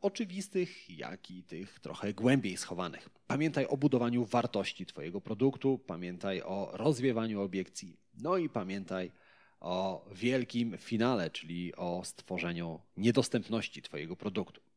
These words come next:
Po drugie, pamiętaj o tym, że odpowiednie nastawienie klienta, ten odpowiedni mindset może zdziałać cuda. Dlatego bardzo mocno przyłóż się do tego pierwszego kroku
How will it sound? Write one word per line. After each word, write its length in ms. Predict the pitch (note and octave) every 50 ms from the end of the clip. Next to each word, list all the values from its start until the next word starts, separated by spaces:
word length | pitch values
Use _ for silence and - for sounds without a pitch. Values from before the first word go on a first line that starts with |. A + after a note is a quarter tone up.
| _ _ - - - - - - - - - - - - _
Po 80 | - C3
drugie, 420 | - F#3+ B3 B3 C#3 - - - - _ _ _ _ _ _
pamiętaj 520 | - - D#2 F#2+ C#3 F#3+ A3 - A3+ - -
o 160 | - G2+ -
tym, 280 | - - D#2 D#2 E2+
że 420 | E2+ E2 F#2 F#2 G2+ G#2+ G#2+ G2 - - _
odpowiednie 960 | - A#2+ - - - A#2+ G#2+ A2 C3 D3 D#3 D3+ D#3 D3+ D3+ D3 D3 C3 - - _ _ _ _ -
nastawienie 640 | G#2+ A#2 A#2+ - - G#2+ G2 A2 D#3+ F#3 C#3+ -
klienta, 440 | - - C2 A#1 A#2+ A#2 - C2 -
ten 160 | - A#2+ C3+
odpowiedni 640 | D#3 - - C3+ B2 C#3 C#3+ B2+ B2+ B2+ B2+ B2+
mindset 800 | A#2 G#2 G#2+ G#2+ A#2 A2+ G2+ F2+ - - - E2+ F2 - - - _ _ _ _ _ _
może 440 | - D#2+ F2 F#2+ G#2 F2+ F2 F#2 - - -
zdziałać 680 | - - - - - C2 D2+ D#2+ D#2 - - - - _ _ _
cuda. 440 | - - F#2+ G2 F#2 - - - - _ _ _ _
Dlatego 600 | - - E2 - - G2+ F#2+ A2+ A#2 A#2 A#2 C3 C#3 - _ _ _ _ _ _ _ -
bardzo 260 | G#2 G#2 G2 F#2+ G2+
mocno 260 | F#2 F2 - - E2
przyłóż 340 | - - - E2 E2 D2+ -
się 200 | - G2 D#2+ D#2
do 160 | D#2+ E2 -
tego 200 | - A#2+ A2 A#2
pierwszego 540 | - - A#2+ G2 - - A2+ G#2 G2+ G2 F#2+
kroku 500 | - - - G2 F#2+ - - F#2 F2